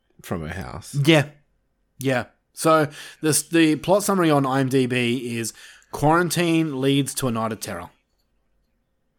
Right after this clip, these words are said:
Speaker 2: That's it.
Speaker 1: Uh,
Speaker 2: Yeah.
Speaker 1: no. <laughs>
Speaker 2: All right. No.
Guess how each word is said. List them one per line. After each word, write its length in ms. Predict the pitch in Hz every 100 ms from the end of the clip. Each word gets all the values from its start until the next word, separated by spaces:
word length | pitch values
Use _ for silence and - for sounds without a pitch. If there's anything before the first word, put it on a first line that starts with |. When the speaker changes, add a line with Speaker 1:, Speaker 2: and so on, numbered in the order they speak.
| -
Speaker 2:
That's 220 | 110 -
it. 120 | 92 - _ _ _ _ _ -
Speaker 1:
Uh, 1160 | 87 92 87 80 80 82 80 78 78 78 78 80
Speaker 2:
Yeah. 220 | 73 76 - _ _ _ -
Speaker 1:
no. 80 | 127 - 113 - -
<laughs> 40 | 120
Speaker 2:
All 140 | 127
right. 280 | 156 151 -
No. 280 | 110 160 139